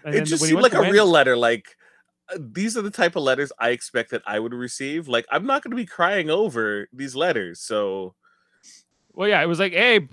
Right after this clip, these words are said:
Speaker 1: it was like a, basically an email from your friend, and I was like,
Speaker 2: Yeah.
Speaker 1: "Okay, we just read an email from his friend."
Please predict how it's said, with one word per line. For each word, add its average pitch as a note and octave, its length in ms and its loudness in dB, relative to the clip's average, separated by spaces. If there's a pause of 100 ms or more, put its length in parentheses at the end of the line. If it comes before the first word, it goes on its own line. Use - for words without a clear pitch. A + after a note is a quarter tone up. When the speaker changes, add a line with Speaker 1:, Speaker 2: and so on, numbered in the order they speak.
(140)
Speaker 1:
it F#3+ 60 0
was G3+ 140 0
like G3+ 140 0
a, F#3+ 80 4
basically G3+ 320 -2
an E3 100 -4
email E3+ 320 0
from C#3 160 -6
your B2 100 -6
friend, F#2 360 -10
and A2 100 -12
I A#2 40 -10
was B2 200 -10
like, A#2 200 -10
Speaker 2:
Yeah. A#2+ 40 -10
Speaker 1:
"Okay, F2+ 380 -4
we G2 60 -16
just A2+ 200 -20
read B2 180 -8
an B2 120 -10
email C3+ 400 -4
from A#2+ 160 -16
his A2+ 140 -16
friend." - 180 -20